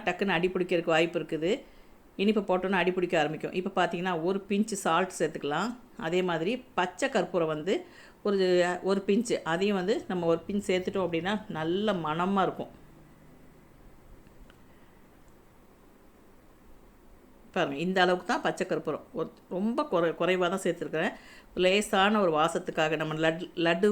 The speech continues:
பிடிக்கும்போது கூட போடுவோம் பாருங்க, அந்த அளவுக்கு நம்ம சேர்த்துக்கலாம். அடுத்தது பார்த்தீங்கன்னா, கொஞ்சமா ஏலக்காய் பொடி, ஒரு அரை டீஸ்பூன் அளவுக்கு ஏலக்காய் பொடி சேர்த்துருக்கிறேன்.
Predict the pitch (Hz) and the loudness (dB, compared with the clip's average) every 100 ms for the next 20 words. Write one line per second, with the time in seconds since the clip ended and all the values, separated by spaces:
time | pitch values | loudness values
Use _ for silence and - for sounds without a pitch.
0 | 202 180 175 175 175 180 175 165 160 151 | 2 -2 0 0 2 2 2 2 2 0
1 | 151 160 170 156 160 170 156 247 - - | -2 0 2 2 0 -4 -4 -6 -8 -20
2 | - - 185 170 135 131 - - - - | -20 -2 0 2 0 -6 -8 -16 -20 -20
3 | - - 175 185 214 202 160 170 196 214 | -20 -8 -4 0 0 0 0 0 -4 -2
4 | 180 175 170 202 226 165 170 175 156 147 | -2 -2 -2 -2 0 2 2 2 -2 -2
5 | 147 - - - - - 180 170 175 180 | -6 -10 -20 -20 -20 -4 2 4 4 2
6 | 190 196 202 175 147 151 277 - - - | -2 -2 -4 -2 -2 -2 -4 -6 -18 -18
7 | - 185 185 185 175 160 160 151 - 143 | -4 2 2 2 0 0 0 -2 -4 -6
8 | 147 160 | -4 -4